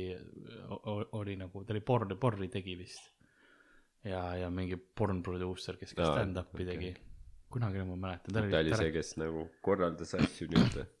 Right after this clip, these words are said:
Speaker 2: behind the scenes, mitte see, kes
Speaker 1: Jah.
Speaker 2: kaamera ees on.
Speaker 1: Jah. Ta oli, ta rääkis väga haiget asja.
Speaker 2: Jah.
Speaker 1: <laughs> Ja me tegime Pärnu Endla kohvikus seda.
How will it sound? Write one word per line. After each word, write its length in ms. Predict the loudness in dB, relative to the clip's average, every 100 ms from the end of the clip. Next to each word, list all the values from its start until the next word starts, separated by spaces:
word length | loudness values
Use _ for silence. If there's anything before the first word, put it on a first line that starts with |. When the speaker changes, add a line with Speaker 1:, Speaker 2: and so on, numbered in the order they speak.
| _ -4
Speaker 2:
behind 320 | 0 2 0
the 80 | 0
scenes, 380 | -2 0 0 -2
mitte 300 | -6 -6 -4
see, 160 | -2 2
kes 80 | 2
Speaker 1:
Jah. 140 | 2 0
Speaker 2:
kaamera 420 | -2 -2 0 -2
ees 140 | -2 -6
on. 120 | -14 -20 -12 0
Speaker 1:
Jah. 240 | 0 0 -10 -20 _ _ _ _ 2
Ta 120 | 4
oli, 140 | 6 4 4 2
ta 220 | 0 2
rääkis 340 | 2 0 -2 -4
väga 220 | -2 -2
haiget 380 | -6 -12 -12 -10
asja. 320 | -6 -4 -4 -6 -4
Speaker 2:
Jah. 340 | -2 -2 -4
Speaker 1:
<laughs> 80 | -10 -16 -18 -20 -14 -10 -10 4 4
Ja 180 | 6 4
me 80 | 4
tegime 300 | 0 -2 2
Pärnu 480 | 2 2 0 -2
Endla 320 | 0 0 -2 -2
kohvikus 460 | -2 -4 -12 -14 -10
seda. 160 | -10